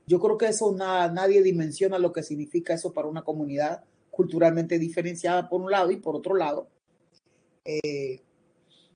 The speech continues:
donde se, se extrae de su casa a un joven que en los últimos años había venido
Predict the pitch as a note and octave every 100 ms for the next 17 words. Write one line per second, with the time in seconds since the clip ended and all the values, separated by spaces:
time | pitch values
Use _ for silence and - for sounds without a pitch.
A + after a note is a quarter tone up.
0 | _ E3 F#3 F#3+ F#3+ F#3+ G#3 G3 G#3 G#3
1 | F3+ - _ _ - - _ _ _ _
2 | _ _ _ _ _ _ _ - G3 F#3+
3 | G3 G3+ A3+ B3 F#3+ D#3+ - - - E3+
4 | - G3+ F3+ E3 F#3+ G#3 A3 G#3+ _ _
5 | _ _ _ _ E3+ E3 F#3 E3+ G#3 F#3+
6 | F#3 F3+ F#3 F3+ F3 F3 F3 E3+ E3+ E3+
7 | F3+ E3+ E3+